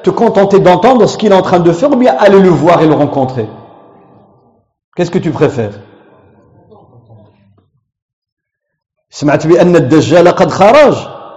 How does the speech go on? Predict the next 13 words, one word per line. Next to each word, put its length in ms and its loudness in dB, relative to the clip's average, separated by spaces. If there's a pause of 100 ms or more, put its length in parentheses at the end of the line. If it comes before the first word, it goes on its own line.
(640)
لا 200 4
يحملنك 1200 0 (340)
فضولك 760 2
على 720 4
أن 180 -2
تتمنى 680 0
رؤيته. 640 0 (840)
تقول: 200 0
"أنا 120 2
بغيت 260 -2
نشوفه 380 -2
كيف 200 -4
عامل". 360 0